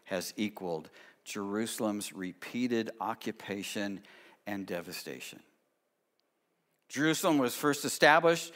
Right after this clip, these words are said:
three thousand years ago in one thousand B C E when King David's army made a surprise attack on the Jeb-, Jebusites when they snuck through the water supply tunnel in the city.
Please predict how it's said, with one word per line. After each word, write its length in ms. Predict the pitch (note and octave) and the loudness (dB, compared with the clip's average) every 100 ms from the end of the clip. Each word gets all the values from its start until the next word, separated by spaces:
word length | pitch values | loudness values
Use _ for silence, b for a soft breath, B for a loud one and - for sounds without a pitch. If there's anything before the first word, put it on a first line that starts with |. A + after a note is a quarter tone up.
| B | B
three 180 | - C3+ | 0 4
thousand 420 | D3+ C3+ C3+ B2 | 8 6 6 2
years 260 | C3+ D#3+ E3 | 4 4 2
ago 360 | D#3 E3 E3 | 6 6 6
in 140 | B2 A#2 | 4 2
one 180 | C#3 | 2
thousand 420 | C#3 C#3+ C#3 C3+ B2 | 4 4 4 2 4
B 180 | C#3 | 2
C 400 | C3 C#3 B2+ C3+ | 2 0 2 4
E 60 | D3+ | 6
when 180 | C3 A2+ | 4 2
King 240 | - C#3+ | 2 4
David's 380 | C3+ C3+ C3 A2+ | 6 4 4 2
army 440 | A#2+ C3+ C#3+ D3 - B B | 4 6 6 4 2 B B
made 180 | B2 B2 | 4 6
a 80 | A#2 | 6
surprise 540 | - A2+ - C3 C3+ | 2 0 6 6 6
attack 540 | C3 A#2+ B2 B2 B2+ - B B | 2 6 8 8 6 -2 B B
on 100 | G#2 | -2
the 100 | G2 | -2
Jeb-, 360 | F#2+ C3 B2+ - - G2 - _ _ - | 0 2 2 0 -14 -16 -16 _ _ 0
Jebusites 800 | B2+ C3 C3+ B2 C3 B2 - | 2 4 0 2 6 6 4
when 140 | A#2 G2+ | -2 0
they 120 | G2 | 0
snuck 560 | - - C#3 C#3+ - - B - | -2 0 6 6 4 -12 B -12
through 580 | - D3 D3+ D3+ D3+ - B - | 0 6 8 8 4 -2 B 0
the 80 | A2 | 2
water 420 | A2+ B2 C#3 D3 | 6 8 8 4
supply 640 | - B2+ - C3+ C3 C#3 C#3 B B | 2 -2 6 8 8 6 0 B B
tunnel 420 | - C#3+ C#3+ C#3 | 0 4 6 6
in 220 | A2 A#2+ A#2 | 4 2 0
the 80 | |
city. 640 | - - D#3+ D3+ D3+ D#3+ | 0 2 4 6 4 2